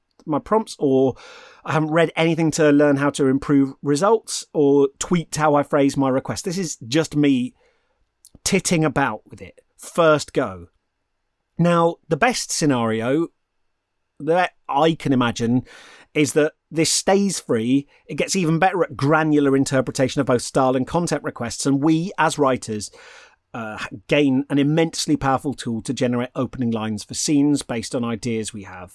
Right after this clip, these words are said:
to provide ten relevant metaphors based around spaghetti and relationships, to give us a sample of tone and voice which we can go on to write in. Maybe sometimes we get blocked and we ask the A I to write the next paragraph, then we play with the results. I don't know.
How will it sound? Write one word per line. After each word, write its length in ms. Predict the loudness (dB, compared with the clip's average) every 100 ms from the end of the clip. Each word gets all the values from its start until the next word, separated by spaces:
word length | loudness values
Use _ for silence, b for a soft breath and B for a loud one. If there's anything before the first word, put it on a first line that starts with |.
| -18
to 200 | -16 -16
provide 460 | -4 0 2 0 -2 B B B B _ -10
ten 420 | 0 2 4 4
relevant 360 | 4 2 0 -4
metaphors 460 | -4 0 2 2
based 280 | 2 -2 0
around 220 | -2 -2
spaghetti 840 | -4 -4 -2 -2 -2 -4 -4 -6
and 240 | -8 -8 -8
relationships, 720 | -6 -2 -2 -2 -2 -2 -4
to 80 | -2
give 120 | 0
us 120 | 0 0
a 60 |
sample 300 | 0 0 0
of 100 | -2
tone 280 | 0 2 4
and 140 | 4
voice 240 | 2 0 -2
which 180 | -4 -4
we 80 |
can 180 | 0 0
go 220 | 0 0
on 160 | 0 -2 B B B -6
to 140 | -2
write 360 | 2 0 -2 -10
in. 200 | -16 -20 b b b b _
Maybe 220 | -6 -4 -2
sometimes 360 | -2 -2 -4
we 100 | -4
get 200 | -6 -6
blocked 460 | -2 -2 -2 _ -6
and 160 | -6
we 100 | -6
ask 240 | -8 -10 -8
the 80 | -8
A 220 | -8 -8
I 60 |
to 120 | -10 -10
write 160 | -12
the 80 | -12
next 180 | -18 -14
paragraph, 600 | -4 -2 -2 -2 -4 -12
then 200 | -18 -16
we 120 | -16 -16
play 240 | -10 -8
with 100 | -6
the 80 | -4
results. 280 | -2 -4 0
I 100 | 0
don't 320 | 2 0 0
know. 400 | -2 -2 -4 -14